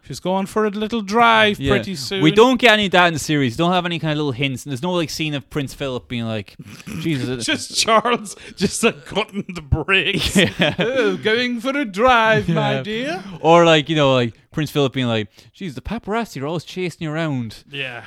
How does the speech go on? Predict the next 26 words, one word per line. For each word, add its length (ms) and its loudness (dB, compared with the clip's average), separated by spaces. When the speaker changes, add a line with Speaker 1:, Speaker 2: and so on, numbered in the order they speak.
Speaker 2:
You 80 -12
know, 80 -8
I 40 -4
bet 260 2
they'd 240 2
probably 280 -2
cause 260 0
a 60 -12
bit 100 -2
of 60 -6
trouble, 360 0
you 100 0
know, 120 0
if 80 -8
they 80 -6
made 160 -2
you 80 -6
drive 240 -2
too 160 -4
fast. 680 -2
Speaker 1:
Yeah, 400 -10
yeah. 300 -12
Speaker 2:
Y-, 60 -20
you 180 -12
get 180 0
me? 280 -6